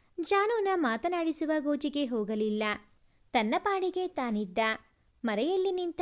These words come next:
ಜಾನು ಅವನು ಮಾತನಾಡಿಸುವನೋ ಎಂದು ಕಾಯುತ್ತಿದ್ದಳು.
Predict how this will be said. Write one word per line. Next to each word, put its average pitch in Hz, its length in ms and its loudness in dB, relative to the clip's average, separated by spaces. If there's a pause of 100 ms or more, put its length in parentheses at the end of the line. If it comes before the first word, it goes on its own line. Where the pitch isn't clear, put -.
ಜಾನು 311 440 0
ಅವನು 370 460 -2
ಮಾತನಾಡಿಸುವನೋ 330 960 0
ಎಂದು 311 360 0
ಕಾಯುತ್ತಿದ್ದಳು. 220 1120 0